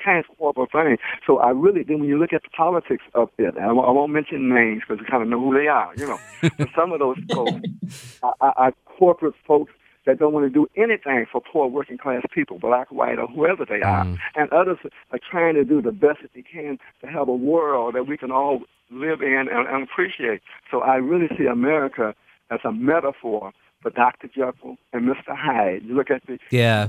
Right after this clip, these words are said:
Speaker 1: when you, you, just one, one other point. We just when, when you look at the abolitionists, I think they
Speaker 2: Mm.
Speaker 1: were the Doctor Jekyll. Then you look at the slaveholders who were absolutely brutal. You know, I mean,
Speaker 2: Mm.
Speaker 1: to killing, raping, robbing, murdering,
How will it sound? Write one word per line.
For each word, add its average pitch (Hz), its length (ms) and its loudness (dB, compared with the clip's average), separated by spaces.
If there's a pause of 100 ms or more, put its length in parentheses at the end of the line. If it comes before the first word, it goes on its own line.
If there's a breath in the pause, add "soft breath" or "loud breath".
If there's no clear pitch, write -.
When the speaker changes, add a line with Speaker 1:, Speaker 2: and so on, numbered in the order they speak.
Speaker 1:
when 143 320 -14
you, 147 140 -12 (280)
you, 139 120 -2 (160)
just 151 180 -2
one, 151 240 -4
one 131 160 -2
other 127 160 -4 (100)
point. 123 220 -10
We 127 80 -8
just 135 220 -12
when, 139 340 -14
when 131 120 -10
you 131 100 -6
look 139 180 -4
at 131 180 -14
the 127 140 -10 (320 loud breath)
abolitionists, 151 720 -2 (100)
I 120 60 -14
think 139 240 -8
they 135 120 4
Speaker 2:
Mm. 104 120 2
Speaker 1:
were 131 240 -2 (380)
the - 60 -20
Doctor 139 280 0
Jekyll. 175 380 -4 (260 loud breath)
Then 160 80 0
you 175 120 2
look 170 120 0
at 156 140 2
the 143 60 -8 (100)
slaveholders 170 680 -2
who 165 120 0
were 123 140 0 (120)
absolutely 151 760 0
brutal. 135 580 -2
You - 60 -6
know, 127 180 -2
I 101 240 0
mean, 95 160 0
Speaker 2:
Mm. 92 40 -4
Speaker 1:
to - 100 0
killing, 151 520 -6 (120)
raping, 143 440 -2
robbing, 135 440 0
murdering, 139 340 0